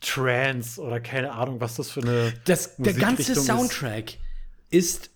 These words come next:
Speaker 2: also klar, du hast dieses Mandalorian-Theme, das wir ja
Speaker 1: Mhm.
Speaker 2: vorhin so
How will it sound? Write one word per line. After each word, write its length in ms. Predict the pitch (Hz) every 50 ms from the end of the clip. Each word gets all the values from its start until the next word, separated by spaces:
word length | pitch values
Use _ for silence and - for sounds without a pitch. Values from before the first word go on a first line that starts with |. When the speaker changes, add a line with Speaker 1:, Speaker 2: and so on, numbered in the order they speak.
| _ _ _ _
Speaker 2:
also 340 | - 165 143 175 170 165 165
klar, 320 | - - - - 190 208
du 140 | 190 190 160
hast 180 | 185 196 - -
dieses 280 | 196 185 180 165 143
Mandalorian-Theme, 1200 | 180 170 170 170 160 151 156 170 208 233 226 214 185 151 131 - - - 117 127 160 196 220 208 - - _ _ _ _ -
das 180 | - 139 - -
wir 60 | 151
ja 100 | 139 139
Speaker 1:
Mhm. 40 | 120
Speaker 2:
vorhin 260 | 117 147 147 151 151
so 160 | 131 139